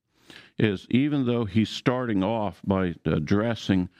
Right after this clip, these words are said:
everybody that's standing there today about the covenant, he then goes through and shifts his conversation from those that are standing there to another group. And he, when he makes the shift, he said,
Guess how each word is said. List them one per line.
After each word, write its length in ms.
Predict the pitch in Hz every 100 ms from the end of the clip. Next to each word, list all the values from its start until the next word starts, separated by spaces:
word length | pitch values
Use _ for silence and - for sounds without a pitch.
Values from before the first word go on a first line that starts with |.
| - _ -
everybody 440 | 104 107 104 101
that's 240 | 92 92 -
standing 560 | - 107 104 101 92
there 340 | 85 85 92 -
today 640 | - 123 127 95 82 127 147 _ _ _ - _ -
about 240 | 92 95
the 80 | -
covenant, 420 | 143 131 107 - _ _ _
he 220 | - 123
then 500 | 107 131 175 190 139
goes 320 | 143 143 135
through 400 | - 120 107 107
and 220 | 110 104 101
shifts 960 | - - 214 190 80 117 - - - _ _ _ - _ _ _
his 220 | 113 113
conversation 920 | - 135 135 113 - 156 180 - 104 95
from 360 | - 110 104
those 400 | 98 117 135 139
that 100 | 113
are 60 | 104
standing 480 | - 120 113 98 85
there 420 | 143 165 113 107 _ _ _ _ _ -
to 140 | 127
another 380 | 127 143 156 117
group. 460 | 107 101 - - - _ _ _ _ _ _ _ _ _ - - -
And 220 | 113 113
he, 160 | 78 107
when 200 | 117 135
he 60 |
makes 320 | 127 165 -
the 80 | -
shift, 480 | - - 147 113 -
he 80 | 113
said, 400 | - 120 104